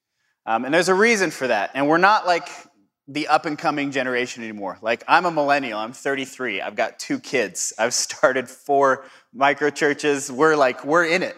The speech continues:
We're in the world now. We're doing the thing. And I don't know, some of you are remembering your thirties. Some of you are in the middle of your thirties right now. But this is a time of life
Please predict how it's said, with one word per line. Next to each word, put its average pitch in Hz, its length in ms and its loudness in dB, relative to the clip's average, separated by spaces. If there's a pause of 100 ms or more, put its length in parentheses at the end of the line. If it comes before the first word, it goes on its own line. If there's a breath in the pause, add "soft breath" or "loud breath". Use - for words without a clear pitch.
We're 151 220 0
in 165 220 0
the 165 100 2
world 147 400 2
now. 107 160 -2
We're 135 180 0
doing 156 500 2
the 127 80 -2
thing. 90 340 -10 (400 loud breath)
And 123 80 2
I 147 100 8
don't 160 80 2
know, 160 300 2
some 185 240 0
of 180 100 -6
you 180 140 -2
are 139 100 2
remembering 165 500 0
your 160 140 -2
thirties. 165 460 0
Some 160 240 0
of 156 80 -8
you 151 100 -2
are 131 80 -2
in 120 60 -6
the 117 80 -6
middle 165 280 4
of 156 120 2
your 151 100 0
thirties 151 480 0
right 143 200 2
now. 139 300 0 (440 loud breath)
But 143 340 2 (320)
this 185 300 4
is 220 120 -2
a 202 80 2
time 170 400 0
of 123 200 -2
life 131 440 0